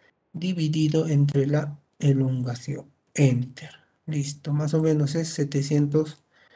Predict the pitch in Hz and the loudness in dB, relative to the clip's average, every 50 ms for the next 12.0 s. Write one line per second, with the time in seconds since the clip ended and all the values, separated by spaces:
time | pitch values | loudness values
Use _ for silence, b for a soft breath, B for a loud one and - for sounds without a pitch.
0 | b b b b b b _ _ _ _ _ _ _ _ - 131 135 143 - - | b b b b b b _ _ _ _ _ _ _ _ -8 -6 -6 -6 -8 -6
1 | - 131 123 123 120 120 120 120 123 135 - - - 143 139 143 165 190 190 190 | -4 -2 0 0 0 0 -2 -4 -6 -6 -8 -6 -4 -2 0 0 2 0 -2 -4
2 | - _ _ _ _ _ _ _ _ _ _ _ - 147 143 143 147 - - - | -8 _ _ _ _ _ _ _ _ _ _ _ -8 -8 -6 -6 -8 -10 -10 -10
3 | 139 - - b b b b b b b b b b b b 135 143 143 156 151 | -12 -10 -12 b b b b b b b b b b b b -4 -2 2 4 6
4 | 143 143 139 139 - 139 135 - - - 147 - - - 196 208 202 190 180 175 | 6 6 6 4 2 0 -4 -4 -4 -6 -6 -4 2 6 8 8 8 8 6 4
5 | 165 - 170 160 147 147 143 147 147 143 143 147 143 143 - 143 139 - 139 135 | 0 -2 -2 0 0 0 0 2 4 4 4 4 2 2 0 -2 -2 -2 -2 -2
6 | 143 151 147 143 143 151 143 143 - 143 139 135 - - - 143 139 143 143 - | 0 0 0 0 0 -2 -4 -2 0 0 0 0 -2 -4 -4 -4 -4 -4 -6 -12
7 | _ _ _ _ _ _ - - 147 135 131 127 127 139 151 170 180 190 190 - | _ _ _ _ _ _ -6 -4 -2 0 0 -2 -2 -4 -4 -4 -4 -4 -6 -6
8 | - _ - - - 151 139 143 143 151 143 143 143 139 143 151 143 139 143 139 | -12 _ -8 -2 2 2 2 4 4 4 4 4 2 0 0 0 0 0 0 0
9 | 131 127 127 131 127 127 135 135 - - 147 147 143 143 143 - 175 185 190 190 | -2 -2 -2 -4 -4 -4 -6 -6 -6 -4 -4 -2 -2 -4 -4 -2 0 0 2 2
10 | 180 175 175 175 170 - - b b b b b b b b b b b _ _ | 2 2 0 -2 -4 -8 -16 b b b b b b b b b b b _ _
11 | _ _ _ _ - - - 151 147 147 147 139 143 156 147 143 143 143 143 139 | _ _ _ _ -6 0 2 2 4 4 4 4 4 6 6 6 6 4 2 0